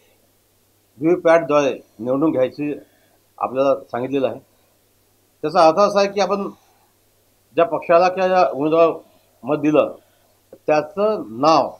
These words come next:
त्याचा फोटो आणि त्याचं चिन्ह हे आपल्याला व्हीव्हीपॅटमधून सात सेकंदपर्यंत दिसणार आहे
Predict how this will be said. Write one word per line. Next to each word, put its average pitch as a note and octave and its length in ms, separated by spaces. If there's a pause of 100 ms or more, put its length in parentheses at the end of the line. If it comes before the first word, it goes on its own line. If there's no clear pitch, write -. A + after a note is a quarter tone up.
(340)
त्याचा C#3 200 (160)
फोटो F3 440 (420)
आणि D3 260
त्याचं D#3+ 420
चिन्ह F3 220 (500)
हे F3 60
आपल्याला F3+ 420 (280)
व्हीव्हीपॅटमधून E3+ 580
सात F3+ 260
सेकंदपर्यंत D3+ 640 (160)
दिसणार C3 380
आहे F#2 100